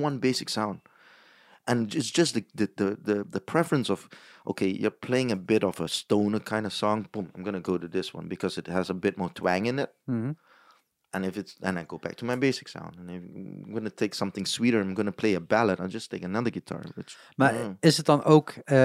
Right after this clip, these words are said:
Speaker 2: hè, want dat is, eh, v-, eh, eh, kan ik me wel iets van voorstellen als dat zo zou zijn.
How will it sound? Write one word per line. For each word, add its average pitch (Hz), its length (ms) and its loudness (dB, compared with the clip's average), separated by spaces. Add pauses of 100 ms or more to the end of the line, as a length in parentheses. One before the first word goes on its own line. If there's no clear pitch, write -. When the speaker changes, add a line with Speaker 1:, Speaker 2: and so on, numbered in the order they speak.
(240)
Speaker 2:
hè, 139 180 4
want 135 160 4
dat 123 160 2
is, - 180 0
eh, 110 340 4
v-, - 140 -12
eh, 117 800 -2 (100)
eh, 113 80 -14 (460)
kan 127 180 8
ik - 60 2
me 117 60 6
wel 117 180 6
iets 127 100 -8
van 120 140 2
voorstellen 131 360 4
als 120 100 2
dat 117 160 0
zo 113 140 2
zou 104 140 -2
zijn. 123 280 -2